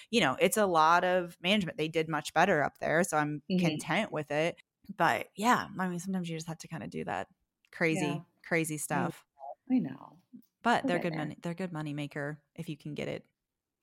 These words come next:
Speaker 1: get it going.
Speaker 2: That's,
Speaker 1: I mean, they're,
Speaker 2: I
Speaker 1: th-,
Speaker 2: mean,
Speaker 1: that
Speaker 2: at
Speaker 1: is not
Speaker 2: this
Speaker 1: without
Speaker 2: point
Speaker 1: a bazillion hours of work that goes into it. I'm like,
Speaker 2: Yeah.
Speaker 1: by the time they're outta here, I'm like, "I am,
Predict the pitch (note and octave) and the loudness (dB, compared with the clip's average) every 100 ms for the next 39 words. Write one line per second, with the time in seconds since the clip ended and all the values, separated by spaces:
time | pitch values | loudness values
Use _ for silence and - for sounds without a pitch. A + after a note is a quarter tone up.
0 | - F#3 F3 E3+ D#3+ D#3+ C4+ G#3 G#3+ G#3+ | -2 0 2 0 0 2 4 6 6 6
1 | G3 B3 B3 F#3+ G3 F#3 F#3 F3+ F3 E3+ | 6 6 8 8 6 4 6 4 4 2
2 | E3 D#3+ C#3+ E3+ D#3 D3 D3+ - E3+ D#3+ | 2 0 -4 -4 -2 -2 -4 0 0 0
3 | D#3 C#3+ D3 D3 D3 D#3 D3+ - D3+ C#3+ | -2 -2 -2 -4 -4 -2 -2 -4 -6 -4
4 | D3 D3 D3+ - A2+ - F3+ D#3 - - | -4 -4 -4 -4 -2 2 4 2 -2 -8
5 | - _ _ _ G3 G3 A#3 A3+ F3 E3+ | -18 _ _ _ 6 8 6 6 6 6
6 | E3 D#3 D3+ D3 C#3+ D3 D3 C#3 C#3 C3 | 6 4 2 0 0 0 0 -2 -4 -8
7 | D3 | -12